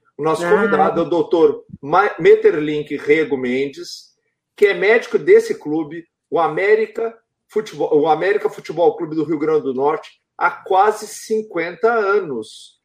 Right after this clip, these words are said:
Speaker 1: Andresa, ele é o médico em atividade com mais experiência no futebol brasileiro. Nenhum médico no futebol brasileiro tem tanta experiência como ele, trabalhando continuamente no time de futebol.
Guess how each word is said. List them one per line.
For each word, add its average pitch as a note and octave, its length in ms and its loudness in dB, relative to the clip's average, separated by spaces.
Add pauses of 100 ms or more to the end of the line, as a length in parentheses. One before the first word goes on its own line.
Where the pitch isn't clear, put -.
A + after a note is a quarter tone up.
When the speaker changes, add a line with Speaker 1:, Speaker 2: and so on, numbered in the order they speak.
(160)
Speaker 1:
Andresa, D#3+ 540 2 (320)
ele F#3+ 300 2
é F3 160 4
o F#3+ 100 0
médico C#3+ 560 -2
em F3+ 100 -14
atividade C3 800 -6
com E3+ 140 -12
mais D#3+ 300 0
experiência D#3 640 0
no F3+ 80 -6
futebol D3 420 0
brasileiro. G#3 560 0 (260)
Nenhum G#3 440 4
médico G3 580 -2
no E3+ 160 -8
futebol C#3+ 420 -2
brasileiro D#3+ 540 2
tem F3+ 160 -8
tanta A3 220 4
experiência E3 560 -2
como F3+ 240 -6
ele, F3+ 280 -4 (240)
trabalhando A3+ 880 4 (220)
continuamente B3 960 -4
no G3+ 140 -6
time F#3+ 200 -12
de - 100 -18
futebol. C#3 600 -4